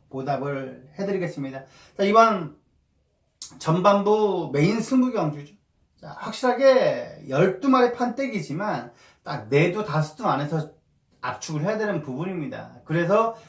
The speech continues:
거기에서 진카를 놓고 때리는 게, 딱 세 방으로 정리하는 게 이번 경주는 적중이 가장 확률이 높은 이 경주입니다.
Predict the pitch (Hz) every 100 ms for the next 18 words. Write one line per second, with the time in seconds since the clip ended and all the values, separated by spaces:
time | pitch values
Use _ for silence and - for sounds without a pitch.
0 | _ - 151 202 214 - 131 - - 180
1 | - 202 175 131 165 170 - 247 262 -
2 | - _ _ 269 277 269 226 156 123 -
3 | - - 190 196 175 180 208 202 156 156
4 | 170 240 269 202 156 156 143 - _ _
5 | _ 123 143 143 143 127 139 - 135 -
6 | - 165 202 226 - _ _ - - -
7 | 220 208 - 247 247 254 196 139 - -
8 | 113 113 139 170 175 143 123 113 -